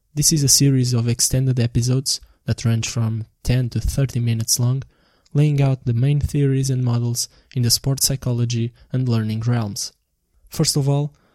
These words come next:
we believe this is a crucial and innovative aspect of E W S, which is to provide a space for the dissemination and reflection about the latest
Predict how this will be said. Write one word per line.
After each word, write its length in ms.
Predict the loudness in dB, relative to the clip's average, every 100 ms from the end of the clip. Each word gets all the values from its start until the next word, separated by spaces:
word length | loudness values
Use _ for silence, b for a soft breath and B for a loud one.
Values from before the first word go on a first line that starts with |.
| b b
we 100 | 2
believe 340 | 4 4 2 2
this 180 | 2
is 100 | 2
a 80 | 2
crucial 480 | 2 2 2 2 0
and 200 | 0 0
innovative 600 | 0 0 -2 -2 -2 -4 -4
aspect 560 | -2 0 -2 -4 -4
of 220 | -6 -6 -6
E 100 | -2
W 360 | 0 0 0
S, 300 | -2 -4 -8 -10 _ _ _ -4
which 240 | -2 0
is 180 | -2 -2
to 60 | -2
provide 540 | 0 0 0 0 -2
a 60 | -2
space 400 | -2 0 0 -2
for 160 | -4
the 120 | -4
dissemination 880 | -2 -2 0 0 -2 -2 -4 -4 -6 -4
and 200 | -4 -2
reflection 680 | -4 -2 -2 -2 -2 -4 b b b -2
about 220 | 0 0
the 100 | -2
latest 560 | 0 0 0 -2 -4